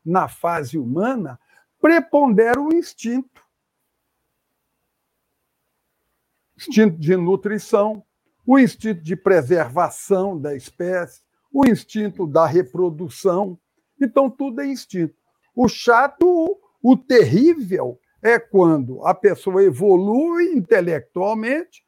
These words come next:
mas ainda mantém o básico da vida dele, limita a vida apenas a isso. Nutrição, preservação e reprodução, ou seja,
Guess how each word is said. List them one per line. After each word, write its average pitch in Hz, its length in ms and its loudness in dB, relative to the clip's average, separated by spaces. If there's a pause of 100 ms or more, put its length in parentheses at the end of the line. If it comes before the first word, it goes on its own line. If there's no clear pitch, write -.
(240)
mas 311 280 0
ainda 285 440 -2
mantém 233 640 -2 (1400)
o 247 200 4
básico 196 840 0
da 220 240 0
vida 196 600 -4
dele, 196 360 0
limita 220 600 -4
a 170 60 0
vida 202 400 -6
apenas 220 600 -4
a 254 140 -6
isso. 175 400 -10 (460)
Nutrição, 214 720 -4
preservação 180 1300 -4 (280)
e 214 100 -2
reprodução, 185 1000 -2
ou 220 160 2
seja, 175 500 -2